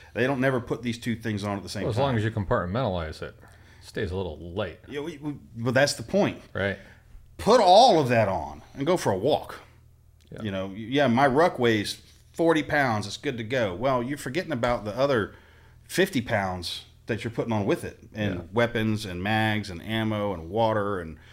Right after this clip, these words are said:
Speaker 1: everything else that you gotta carry. Water, which everybody forgets, most people's bags are dry,
Speaker 2: Yeah.
Speaker 1: and they're not calculating that eight pounds a gallon in there.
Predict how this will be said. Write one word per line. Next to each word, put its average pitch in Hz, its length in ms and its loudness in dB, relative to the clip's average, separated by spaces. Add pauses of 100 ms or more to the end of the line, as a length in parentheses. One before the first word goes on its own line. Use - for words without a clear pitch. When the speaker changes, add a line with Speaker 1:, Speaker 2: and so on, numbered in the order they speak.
(180)
Speaker 1:
everything 113 300 2
else 135 220 0
that 73 60 -14
you 87 100 -14
gotta 73 160 -12
carry. - 320 -16 (300)
Water, 107 400 4 (100)
which 104 180 -6
everybody 95 300 -2
forgets, 95 480 -6
most 95 200 -6
people's 90 220 -6
bags 95 320 -4
are 120 80 -10
dry, 85 380 -6 (300)
Speaker 2:
Yeah. 98 100 -10 (300)
Speaker 1:
and 101 120 -4
they're 98 80 0
not 95 400 -2 (320)
calculating 101 520 -2
that 92 340 -2
eight 107 180 -6
pounds 95 260 -4
a 90 40 -8
gallon 95 340 -2
in 101 140 0
there. 71 220 -12